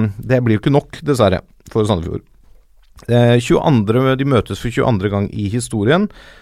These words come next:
Godset har et klart overtak. De har vunnet fjorten av disse oppgjørene. Eh, fem kamper uavgjort, nei, med Sandefjord-seier, og to kamper har endt uavgjort.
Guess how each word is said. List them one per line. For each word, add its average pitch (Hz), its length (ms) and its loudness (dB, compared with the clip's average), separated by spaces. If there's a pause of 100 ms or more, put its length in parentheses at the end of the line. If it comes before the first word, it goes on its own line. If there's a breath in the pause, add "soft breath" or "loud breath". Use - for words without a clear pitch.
(120 loud breath)
Godset 110 360 0
har 104 140 4
et 113 140 -2
klart 107 240 0
overtak. 120 360 2
De 143 80 6
har 131 80 2
vunnet 117 240 0
fjorten - 480 -6
av 110 120 0
disse 110 160 0
oppgjørene. 101 380 2 (720 soft breath)
Eh, 113 320 4
fem 131 280 0
kamper 127 320 0 (240)
uavgjort, 120 480 2
nei, 143 160 4
med 143 200 4
Sandefjord-seier, 123 520 2
og 135 80 -2
to 123 160 -4
kamper 104 260 2
har 107 100 2
endt - 120 -4
uavgjort. 92 600 -2